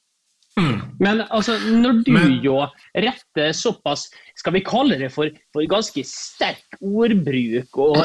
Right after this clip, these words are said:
Speaker 2: stiv kritikk mot, eh, mannen som skal, eh, da avgjøre norsk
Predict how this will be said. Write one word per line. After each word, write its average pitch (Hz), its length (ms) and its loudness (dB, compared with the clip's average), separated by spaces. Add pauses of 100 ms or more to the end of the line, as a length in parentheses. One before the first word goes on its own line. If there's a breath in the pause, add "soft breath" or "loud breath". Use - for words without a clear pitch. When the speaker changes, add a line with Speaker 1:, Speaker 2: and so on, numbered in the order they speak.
Speaker 2:
stiv 156 580 -2
kritikk - 600 -2
mot, 190 500 2 (100)
eh, 165 200 0
mannen 170 420 0
som 156 260 -2
skal, 156 280 -4 (280 soft breath)
eh, 139 440 0
da 190 240 -2
avgjøre 139 880 -2
norsk 185 240 -4